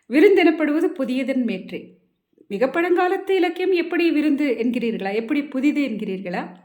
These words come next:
நாம் இது நாள் வரை அதை அறியாமல் இருக்கிறோம் அல்லவா? எனவே அது நமக்கு புதிதுதான். அது மட்டுமல்ல, அறிந்து இருப்பவர்களுக்கும் கூட சிந்திக்க சிந்திக்க புதிய கருத்துக்களை தருகின்ற விருந்து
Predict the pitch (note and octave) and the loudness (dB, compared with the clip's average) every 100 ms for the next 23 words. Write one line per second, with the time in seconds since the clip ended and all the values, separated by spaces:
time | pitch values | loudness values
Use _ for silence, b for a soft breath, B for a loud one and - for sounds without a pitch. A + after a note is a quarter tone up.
0 | _ _ _ _ _ - A#3+ D4+ D4+ B3 | _ _ _ _ _ -4 0 2 2 2
1 | D4 D#4+ D4+ D4+ D#4 D4+ A3+ B3+ A3 - | 0 0 0 0 0 -2 -6 -4 -6 -6
2 | A3 C4 D#4+ D4 C4+ B3 C4 B3 B3 - | -4 -2 0 0 -2 -4 -6 -4 -4 -6
3 | C4 D#4+ D#4+ E3 - - - D#4 F4 C#4 | -4 -2 -2 -2 -6 -2 2 2 2 2
4 | C#4 C#4+ C4+ C4+ C4+ C#4 G3 D3 C#3 - | 4 2 0 -2 -2 -2 -4 -6 -10 -20
5 | _ _ _ _ _ _ _ _ _ _ | _ _ _ _ _ _ _ _ _ _
6 | _ _ _ _ _ _ _ _ _ _ | _ _ _ _ _ _ _ _ _ _
7 | _ _ _ G3+ A#3 D#4 C4 F3+ D#3+ F#3 | _ _ _ -2 0 0 -2 -4 -6 -8
8 | C#4+ - - _ _ _ _ _ - A#3 | -10 -12 -20 _ _ _ _ _ -4 2
9 | D4 D4 D4+ B3+ B3+ C4 C4+ C4+ C4+ - | 2 2 0 -4 -4 -2 -2 -2 -4 -2
10 | C#4+ C4+ C#4 C#4+ G#3+ F3+ F3+ E4+ - - | -2 -2 -2 0 0 -2 -4 -8 -12 -10
11 | - E4 F4+ - F4+ E4+ D#4 E4+ F4 - | 2 4 4 2 -2 4 4 2 -4 0
12 | E4 F#4+ F#4 D#4+ D#4+ D4 C#4+ C#4 B3 C4+ | 4 4 4 0 -2 -2 -2 -2 -2 0
13 | E4+ G4 G4 C#4+ D#4 E4 D4 G#3 - - | 2 2 2 2 4 4 4 0 -4 -14